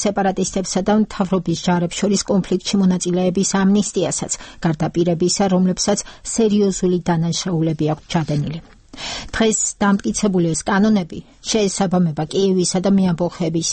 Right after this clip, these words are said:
მიერ ხუთ სექტემბერს ხელმოწერილ ზავს. პრეზიდენტ პეტრო პოროშენკოს თქმით, საგანგებო სტატუსის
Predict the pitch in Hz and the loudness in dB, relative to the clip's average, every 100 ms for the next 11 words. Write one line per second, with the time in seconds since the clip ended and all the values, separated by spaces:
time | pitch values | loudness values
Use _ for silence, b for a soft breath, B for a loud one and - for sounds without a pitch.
0 | 185 185 202 - 233 - 196 - 190 170 | 0 0 0 0 0 0 -4 0 0 2
1 | 190 185 - 190 160 156 160 175 165 156 | 0 -2 -2 0 0 0 0 0 0 -2
2 | 127 - B B B 247 233 233 233 233 | -2 -8 B B B 0 0 0 0 0
3 | - 220 214 214 208 208 208 - 214 196 | 0 -2 0 -2 2 2 2 2 0 0
4 | 196 - - B - - 220 233 - - | -2 -2 -6 B -12 -2 0 0 -2 -12
5 | - - 226 214 208 202 190 214 - 202 | -10 -4 -2 2 2 2 0 -4 -2 -2
6 | 180 180 - 165 | -2 -4 -2 -4